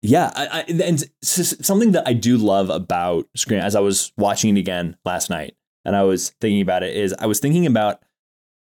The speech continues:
how tongue-in-cheek this movie is, while also being incredibly sincere at the same time.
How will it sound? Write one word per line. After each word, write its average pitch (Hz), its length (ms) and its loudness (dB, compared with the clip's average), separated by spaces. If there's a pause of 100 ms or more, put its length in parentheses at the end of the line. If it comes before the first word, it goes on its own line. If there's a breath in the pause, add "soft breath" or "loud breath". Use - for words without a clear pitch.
(120)
how 151 680 0 (460)
tongue-in-cheek 135 800 2
this 180 200 0
movie 190 360 2
is, 208 400 0 (260)
while 120 300 2
also 131 340 0
being 131 400 0
incredibly 123 1040 2
sincere 107 760 2
at 98 160 -2
the 92 100 -4
same 92 400 -2
time. 82 320 -12